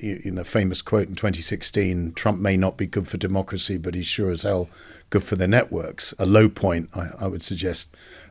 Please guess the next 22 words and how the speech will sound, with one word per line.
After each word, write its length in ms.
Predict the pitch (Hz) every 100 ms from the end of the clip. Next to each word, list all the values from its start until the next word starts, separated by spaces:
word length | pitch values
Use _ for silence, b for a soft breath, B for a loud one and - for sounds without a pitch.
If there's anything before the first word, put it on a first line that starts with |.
| B
I, 380 | 117 123 113 110 -
I 80 |
think 320 | 107 135 123 - -
other 480 | 120 127 113 90 80 b b b -
forms 720 | - 123 107 101 98 90 - -
of 540 | 101 95 90 87 - - _ -
targeting, 880 | - 117 113 92 - - 85 82 82 b b b b b -
not 240 | 107 -
just 540 | - 98 - - - - - -
the 100 | -
T 300 | 95 - 110
V 380 | 90 98 92 90 -
adverts, 640 | 107 92 82 85 82 - 123
are 60 |
gonna 240 | 98 104 87
be 120 | 101
very 240 | 98 90
important. 500 | 87 - 110 90 92
I 100 | 87
think 240 | - 104 -
this 220 | 107 -
is, 200 | 87